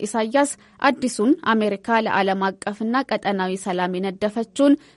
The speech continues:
ብሔራዊ የደህንነት ስትራቴጂ የአንድ ሀገር የበላይነት የሚያስጠብቅ የዓለም ስርዓትን ለማጠናከር የወጣ ነው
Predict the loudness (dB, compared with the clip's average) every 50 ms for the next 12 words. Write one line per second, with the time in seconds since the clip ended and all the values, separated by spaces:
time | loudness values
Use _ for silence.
0 | _ -2 2 2 4 4 4 4 4 2 0 0 0 0 0 0 0 0 -2 -2
1 | -2 -2 -4 -4 -6 -8 -8 -6 -4 -2 -2 -2 0 -2 -4 -2 0 0 0 0
2 | -2 _ _ _ -4 0 0 2 4 2 2 0 -2 -4 -2 0 0 0 0 0
3 | 0 -2 -2 0 -2 -2 -2 -4 -4 -6 -4 -2 -2 -2 0 -2 -2 -4 -6 -6
4 | -6 -4 -6 -4 -2 -2 -2 -2 -2 -4 -2 -2 0 -2 -2 -2 -4 -6 -6 -6
5 | -4 -4 -4 -4 -6 -6 -4 -4 -4 -2 -2 -4 -4 -6 -6 -4 -4 -4 -4 -4
6 | -4 -4 -2 -2 -2 -2 -4 -4 -4 -4 -4 -4 -4 -6